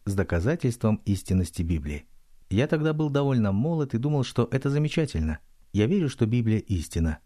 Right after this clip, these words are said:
и я думаю, что смогу предложить определённые доказательства, и я составил целый список доказательств. Истинность Библии показана в её целостности. Она никогда не противоречит самой себе.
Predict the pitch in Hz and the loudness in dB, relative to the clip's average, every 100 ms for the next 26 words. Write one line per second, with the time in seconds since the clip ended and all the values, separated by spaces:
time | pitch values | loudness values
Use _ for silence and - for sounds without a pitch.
0 | - - 92 87 135 147 104 - 104 107 | -6 0 0 2 2 2 2 0 0 2
1 | 117 160 139 113 110 120 139 - - 107 | 2 0 0 2 2 0 -2 -4 -2 0
2 | 107 107 127 117 92 87 90 135 180 120 | 2 2 4 2 2 0 0 0 0 -2
3 | - 110 135 160 139 - 143 135 - 147 | 2 2 2 0 0 2 0 0 0 0
4 | 135 - 139 135 123 123 123 120 92 78 | 0 -2 -2 0 0 2 2 2 -2 -4
5 | - - - - _ _ _ 117 101 - | -8 -16 -20 -20 _ _ _ 0 0 2
6 | 92 87 76 90 160 110 92 82 - - | 2 2 0 0 0 2 0 -2 -2 0
7 | 92 147 139 131 127 - 95 110 107 - | 2 2 4 2 2 -2 -2 0 0 -2
8 | 120 85 69 - 78 - 73 - - - | -2 -2 -4 -4 -6 -6 -8 -10 -20 -20
9 | - 87 98 143 143 120 113 135 135 120 | -2 2 4 2 0 0 0 2 0 0
10 | 110 110 107 117 - 104 107 107 107 - | 0 2 2 2 0 -2 0 2 0 0
11 | 113 78 | -2 -2